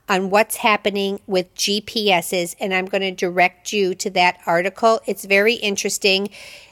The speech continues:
The G P S tracking system isn't quite there yet where it could be on your vehicle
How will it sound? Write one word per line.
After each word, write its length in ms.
The 100
G 280
P 280
S 360
tracking 580
system 640
isn't 440
quite 340
there 240
yet 360
where 180
it 160
could 160
be 220
on 320
your 180
vehicle 580